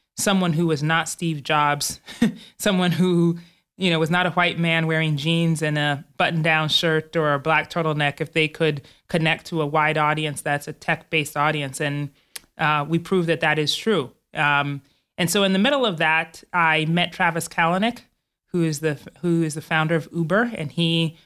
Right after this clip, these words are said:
was going through some slight troubles at the time. <laughs> And he, um, he and I met and talked for hours about,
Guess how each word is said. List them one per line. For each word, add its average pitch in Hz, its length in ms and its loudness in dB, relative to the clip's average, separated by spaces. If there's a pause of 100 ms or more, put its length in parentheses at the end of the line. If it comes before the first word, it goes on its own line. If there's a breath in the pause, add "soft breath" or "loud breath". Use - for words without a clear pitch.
(140 soft breath)
was 165 140 0
going 190 240 0
through 190 200 0
some 160 340 0 (200 soft breath)
slight 302 360 0
troubles 190 480 0 (160)
at 175 100 0
the 160 80 0
time. 226 340 0 (220)
<laughs> - 760 -2
And 185 240 2
he, 214 400 2
um, 175 320 0 (500 loud breath)
he 220 400 2
and 190 140 2
I 190 480 2 (120)
met 190 500 2
and 165 240 0
talked - 400 0
for 170 280 -4
hours 175 600 0
about, 147 580 0